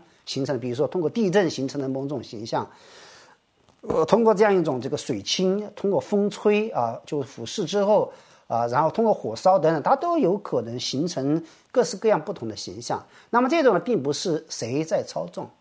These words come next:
当然呢，就这个弑夫，刚刚我们讲了一个，就是一般来讲呢，我们就说现在的一些人呢，称之为弑夫。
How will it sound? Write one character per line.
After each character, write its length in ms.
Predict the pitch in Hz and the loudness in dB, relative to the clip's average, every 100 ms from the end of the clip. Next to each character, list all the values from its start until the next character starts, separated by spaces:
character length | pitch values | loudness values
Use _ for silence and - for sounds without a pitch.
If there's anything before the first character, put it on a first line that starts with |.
| _ _ _ _ - - - | _ _ _ _ -20 -20 -20
当 220 | - 302 311 | 4 4 6
然 120 | 269 | 4
呢， 100 | 233 | 6
就 140 | 240 | 4
这 120 | 208 262 | 4 2
个 80 | |
弑 260 | 226 - 285 | 2 2 -2
夫， 120 | 185 | 0
刚 140 | 220 214 | 2 2
刚 80 | 208 | 2
我 20 | |
们 80 | 196 | 0
讲 160 | 117 | -2
了 80 | 101 | -2
一 80 | 139 | -2
个， 140 | 208 | 0
就 120 | 196 | 0
是 160 | 185 185 | -2 -2
一 60 | 170 | 0
般 160 | 233 | 2
来 120 | 240 | 0
讲 180 | 214 104 | 0 -4
呢， 60 | 98 | -6
我 60 | 113 | -10
们 120 | 113 | -8
就 140 | 131 | -8
说 240 | 120 139 135 | -4 -2 0
现 280 | - - 165 | 2 0 2
在 200 | - 190 | 2 2
的 100 | 123 | 2
一 100 | 117 | -4
些 160 | 156 | -6
人 260 | 120 107 117 | -6 -6 -4
呢， 160 | 160 156 | -4 -4
称 160 | 143 | -8
之 80 | 139 | -8
为 80 | 104 | -8
弑 240 | - - | -10 -12
夫。 280 | 135 - 151 | -12 -12 -14